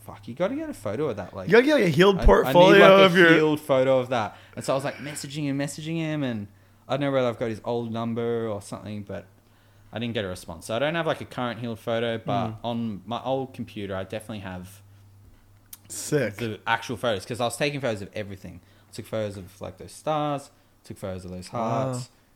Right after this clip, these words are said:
Speaker 1: took photos of those, took photos of every single tattoo I've ever done from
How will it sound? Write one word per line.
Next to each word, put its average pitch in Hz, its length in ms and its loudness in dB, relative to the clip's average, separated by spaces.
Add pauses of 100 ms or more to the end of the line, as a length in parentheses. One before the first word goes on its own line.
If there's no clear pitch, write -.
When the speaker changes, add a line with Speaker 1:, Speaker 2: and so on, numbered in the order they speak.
(140)
Speaker 1:
took - 140 -18
photos 104 300 -4
of 95 120 -10
those, 113 680 -4 (240)
took 151 160 -8
photos 131 260 0
of 110 160 -14 (240)
every 135 160 -4
single 131 240 -6
tattoo 113 180 -2
I've 101 220 -4
ever 107 120 -8
done 95 280 -10
from 95 480 -14